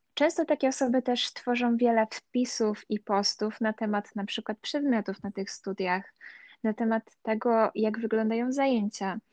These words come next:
Naprawdę można wiele się dowiedzieć i to są też takie informacje, których nie znajdziecie na stronie uczelni, bo nawet z własnego przykładu wiem, że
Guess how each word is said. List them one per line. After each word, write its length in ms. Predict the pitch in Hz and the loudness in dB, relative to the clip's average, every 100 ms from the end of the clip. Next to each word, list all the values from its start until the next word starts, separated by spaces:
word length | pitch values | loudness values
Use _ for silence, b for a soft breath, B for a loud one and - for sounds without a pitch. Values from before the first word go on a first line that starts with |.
| _ - | _ -2
Naprawdę 440 | 233 - 254 262 | 0 2 4 4
można 320 | 240 233 220 | 4 2 0
wiele 320 | 214 220 220 277 | 2 2 2 0
się 140 | - | -2
dowiedzieć 640 | 240 240 220 240 277 - - B B B | -4 0 2 4 2 0 -16 B B B
i 60 | 240 | -2
to 120 | 285 | -2
są 160 | 302 339 | 0 -2
też 160 | 330 | -2
takie 240 | - 311 311 | 0 -2 -2
informacje, 500 | 302 277 269 269 269 | -4 0 0 0 -2
których 380 | - 233 233 240 | 0 0 0 0
nie 100 | 226 | 2
znajdziecie 420 | 226 226 254 214 | 4 2 0 -2
na 120 | 185 | -6
stronie 400 | - - 196 196 | -8 -6 -6 -4
uczelni, 560 | 196 - 190 185 190 233 220 | -6 -4 -4 -4 -6 -6 -2
bo 60 | 214 208 208 233 _ _ | 0 2 0 -4 _ _
nawet 380 | 226 240 254 220 | -2 0 0 -2
z 100 | 226 | -2
własnego 420 | 220 220 233 233 | -4 -2 -4 -2
przykładu 480 | 226 220 - 214 214 | 0 0 0 -2 0
wiem, 340 | 220 202 196 | 0 0 0
że 380 | 226 220 208 202 | -2 2 2 2